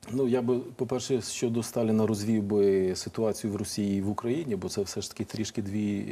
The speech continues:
різні опери. Тобто в Росії це, звичайно, іде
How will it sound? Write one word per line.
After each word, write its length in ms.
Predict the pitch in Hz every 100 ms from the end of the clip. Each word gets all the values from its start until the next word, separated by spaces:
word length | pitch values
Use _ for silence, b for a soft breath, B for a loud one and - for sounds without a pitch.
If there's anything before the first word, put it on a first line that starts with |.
| 101
різні 280 | 101 98 107
опери. 440 | 131 160 139 98 90
Тобто 300 | 90 90 98
в 160 | 95 92
Росії 380 | 104 113 98
це, 140 | 92 95
звичайно, 600 | 104 101 95 87 87 85 B B B -
іде 460 | 98 92 98 85